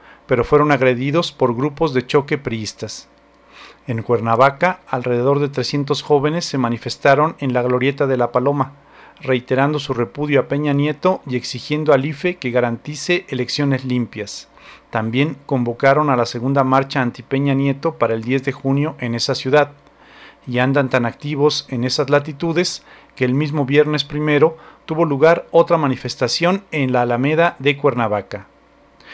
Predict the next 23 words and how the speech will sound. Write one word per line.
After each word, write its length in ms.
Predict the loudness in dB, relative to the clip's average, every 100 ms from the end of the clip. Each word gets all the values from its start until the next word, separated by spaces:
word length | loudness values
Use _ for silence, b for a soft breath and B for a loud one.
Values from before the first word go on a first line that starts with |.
| B -8
En 100 | -6
Ciudad 320 | 2 2 4
Monstruo, 560 | 2 2 0 0 0 -2
frente 320 | -6 -2 0
al 100 | 0
ife, 320 | -2 -4 -6 -8 b b
se 140 | -2 0
manifestaron 800 | 2 0 -4 0 4 4 2 0
decenas 420 | -2 -2 -2 -2
de 80 | -2
profesores 580 | -4 -4 -4 0 0 2
de 120 | 0
la 80 | 0
unam, 400 | 2 2 2 -2 -4
la 120 | -4
Autónoma 440 | -2 -2 0 2 2
del 140 | 0
Estado 320 | -2 0 2
de 100 | 2
México 580 | 0 -2 -6 -2 -2 -2
y 100 | -4
la 220 | -2 -2 -4
Iberoamericana, 920 | -2 2 2 2 -2 0 0 0